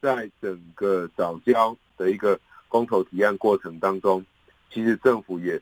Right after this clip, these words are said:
做了不小的这个妥协，那把早教的接收站把它外移。当然你还是可以说这样还是会对早教有影响，哦，只不过说影响的程度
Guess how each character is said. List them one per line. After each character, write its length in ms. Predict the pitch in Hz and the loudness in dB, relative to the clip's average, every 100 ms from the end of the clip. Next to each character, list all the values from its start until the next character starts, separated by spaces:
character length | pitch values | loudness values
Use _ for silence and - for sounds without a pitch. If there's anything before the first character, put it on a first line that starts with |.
| _ _ _ | _ _ _
做 200 | 131 107 | 2 2
了 160 | 95 85 _ - | 2 -2 _ -8
不 100 | 120 | -6
小 220 | 110 82 | -4 -4
的 80 | 82 | -6
这 100 | 98 | -4
个 100 | 90 | -4
妥 300 | - - 73 | -4 -4 -6
协， 320 | - 82 76 73 _ _ - | -4 -4 -4 -4 _ _ -2
那 140 | 104 | 0
把 260 | 95 90 82 - | 4 2 0 -2
早 180 | 98 85 | 0 2
教 200 | 98 113 | 4 4
的 60 | 101 | 4
接 180 | 107 98 | 0 2
收 160 | 104 | 2
站 180 | 98 92 | 4 0
把 140 | 82 | -2
它 240 | 78 92 90 | 0 0 2
外 200 | 104 95 | 4 4
移。 120 | 80 69 _ _ | 4 -6 _ _
当 140 | - 139 | 2 4
然 180 | 123 104 | 4 0
你 160 | 90 | -6
还 240 | 82 92 98 | -2 0 0
是 120 | 98 | 0
可 140 | 117 | 0
以 80 | 110 | 0
说 240 | 87 107 101 | 2 2 4
这 120 | 120 | 4
样 120 | 117 | 2
还 140 | 98 87 | 0 -8
是 100 | 104 | -4
会 120 | 101 | -2
对 160 | 104 98 | 2 0
早 180 | 82 76 | 0 0
教 220 | - 95 | 2 2
有 80 | 78 | 0
影 200 | 80 95 | -6 0
响， 200 | - - _ _ _ _ | 0 0 _ _ _ _
哦， 140 | 95 82 | -2 0
只 80 | 95 | 0
不 180 | 98 123 | 4 6
过 180 | 156 131 | 6 4
说 260 | 139 135 _ _ | 2 2 _ _
影 180 | - 113 | -14 -10
响 180 | 135 101 | -6 -6
的 80 | 90 | -6
程 180 | - 95 | -12 -4
度 200 | 120 107 | -2 -2